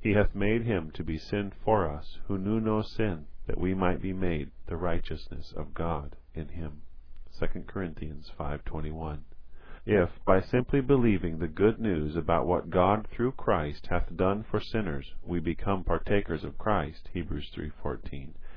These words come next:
and are accepted in the Beloved, Ephesians one six, it will become matter of personal consciousness and spiritual joy that we have redemption through his blood,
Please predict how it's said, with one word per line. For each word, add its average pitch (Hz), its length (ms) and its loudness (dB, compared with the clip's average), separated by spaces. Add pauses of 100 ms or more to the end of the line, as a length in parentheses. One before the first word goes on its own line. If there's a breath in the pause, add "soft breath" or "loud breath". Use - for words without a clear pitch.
(160 soft breath)
and 85 100 2
are 85 140 6
accepted 98 560 2
in 78 100 -4
the 78 60 -4
Beloved, 78 580 0
Ephesians 76 580 -4
one 73 200 -6
six, - 480 -4 (420 loud breath)
it 92 160 4
will 101 140 2
become 107 440 2
matter 87 320 4
of 78 220 -4
personal 98 400 0
consciousness - 880 -4 (140)
and 85 120 -2
spiritual 110 600 0
joy 113 440 -4 (400 loud breath)
that - 140 4
we 95 140 6
have 95 180 6
redemption 104 560 2
through 95 180 -2
his 92 180 0
blood, 92 420 0